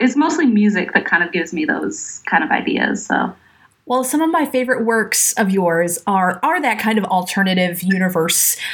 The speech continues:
Speaker 2: uh, Way Hot artwork. Um,
Speaker 1: Mm-hmm.
Speaker 2: I'm particularly fond of, uh, Lumberjack Way Hot.
Speaker 1: Yes.
Speaker 2: <laughs> So what inspires you so much about Wynonna Earp, um, and that c-,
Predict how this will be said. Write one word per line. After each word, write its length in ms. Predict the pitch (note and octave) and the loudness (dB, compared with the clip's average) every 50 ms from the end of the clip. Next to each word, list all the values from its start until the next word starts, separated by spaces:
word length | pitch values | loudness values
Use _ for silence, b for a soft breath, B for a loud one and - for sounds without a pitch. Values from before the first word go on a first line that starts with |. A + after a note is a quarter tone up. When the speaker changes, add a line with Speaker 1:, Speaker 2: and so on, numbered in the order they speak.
| B B G#3+ - | B B -4 -2
Speaker 2:
uh, 220 | G3 F#3 F3 - G3 | 0 0 0 0 0
Way 140 | G#3 G3+ | 2 2
Hot 300 | F#3+ G#3 G3+ F#3 F3+ - | 2 2 2 2 0 2
artwork. 580 | - G3 F3 F3+ F#3+ F3+ D3 C3+ - - B B B B B B B B - | 2 2 2 2 2 2 2 2 0 -2 B B B B B B B B 0
Um, 380 | G#3+ G3 F#3+ F#3 F#3 A3+ G#3+ A3 | 0 2 2 2 2 2 2 2
Speaker 1:
Mm-hmm. 80 | G#3+ A3 | 2 2
Speaker 2:
I'm 160 | B3+ C4 - | 0 0 0
particularly 580 | - D4 A3+ - D4 C4 C#4 C4+ C4 C4 B3+ B3 | 0 0 0 0 0 0 2 2 2 2 2 2
fond 440 | B3 - G#3+ G#3 G#3 G#3 G#3 G#3+ G#3+ - | 0 0 2 2 2 2 2 2 0 2
of, 380 | G3 G3 G3+ G3+ G3 F#3 F3+ F#3+ - | 2 2 2 2 2 0 -2 -2 -2
uh, 340 | G#3 G3 F#3+ F#3+ F#3+ F3+ F3+ F#3 | 0 0 0 2 0 0 0 2
Lumberjack 760 | A3+ A#3+ A#3 A#3 G3+ - A#3+ - - - - - - - - _ _ _ _ | 0 2 2 2 0 0 0 -2 -2 -4 -4 -4 -4 -4 -8 _ _ _ _
Way 220 | - A3+ A3 G3 | -2 0 0 0
Hot. 440 | F#3 F#3 A#2 G2+ - - - - - | 0 2 2 0 0 0 -2 -2 -2
Speaker 1:
Yes. 300 | A#3+ A#3 A#3+ C4+ C4 - - | 0 0 0 0 0 0 -2
Speaker 2:
<laughs> 1200 | E4 - - E4 - - - - - D#4+ D4 - F#4+ G4 - - - - - - - - D4 - | -2 0 0 -2 -2 0 -2 0 0 -2 0 0 -2 -4 -4 -4 -2 0 0 2 2 0 0 0
So 400 | - G4 F4 E4 E4 D#4 C4 C4 | 0 2 2 2 2 0 0 0
what 300 | - C4+ C4+ F4+ A4+ B4 B4 B4 B4+ | 0 0 2 2 0 2 2 0 0
inspires 480 | B4+ - - - C4 C4+ D4 E4+ C4+ | 0 0 0 0 0 2 2 2 2
you 80 | C4 C4 | 0 0
so 200 | B3 - C#4 A#3+ | 0 0 0 2
much 280 | A#3 A#3 A#3 A#3 - - | 2 2 0 0 0 0
about 240 | A#3 A3 G#3 - | 2 2 2 2
Wynonna 380 | - G#3 G3+ G3+ G3+ G3 G3 - | 2 2 2 2 2 2 0 0
Earp, 400 | - G#3+ A#3+ B3 G#3 G3 - - - _ - | 0 0 0 0 -2 -4 -8 -12 -10 _ -2
um, 300 | G3+ G3 F#3 F3+ F#3 F3+ - | 0 2 2 2 0 0 0
and 200 | A3+ C#4 C4 A#3+ | 0 0 0 0
that 220 | B3 A#3+ - - | 0 -2 -2 -4
c-, 60 | - | -6